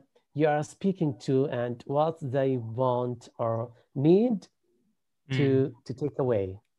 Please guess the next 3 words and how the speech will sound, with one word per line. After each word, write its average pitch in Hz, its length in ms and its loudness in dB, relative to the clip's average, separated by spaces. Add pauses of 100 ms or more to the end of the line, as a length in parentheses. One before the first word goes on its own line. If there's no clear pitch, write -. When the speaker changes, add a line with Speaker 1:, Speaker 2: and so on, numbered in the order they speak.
Speaker 1:
right? 131 520 2 (600)
Speaker 2:
Yeah. 113 480 -2 (600)
Speaker 1:
So 170 200 -2